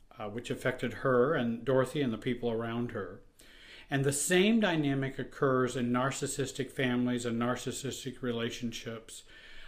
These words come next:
uh, today. And the same type of thing happens. Many types of people use flying monkeys, fr-, and there's a whole continuum along the line to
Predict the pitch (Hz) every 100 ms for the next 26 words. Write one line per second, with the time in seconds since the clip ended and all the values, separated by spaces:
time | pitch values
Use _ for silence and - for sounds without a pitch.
0 | - 120 113 113 110 - - 160 180 220
1 | - - - - - - - - 120 120
2 | 120 120 135 131 135 - 123 120 - 117
3 | 117 - - - 120 110 107 185 208 113
4 | 92 95 104 - - - - - - -
5 | - - 147 156 180 247 262 156 139 -
6 | 160 160 - 143 - 151 139 123 123 123
7 | 151 143 - 123 117 113 131 180 - 95
8 | - - - - - - - - - 147
9 | 139 143 135 135 131 - 165 160 - 127
10 | - - 190 180 151 120 110 113 117 120
11 | 113 120 131 120 107 107 127